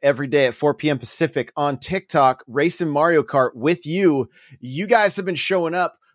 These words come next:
We had almost four hundred racers in the tournament last week, and we're just about to three hundred so far for this week. So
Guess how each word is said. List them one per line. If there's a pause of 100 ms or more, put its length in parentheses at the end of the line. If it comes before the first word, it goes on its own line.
We
had
almost
four
hundred
racers (340)
in
the
tournament
last
week, (260)
and
we're
just
about
to
three
hundred
so
far
for
this
week.
So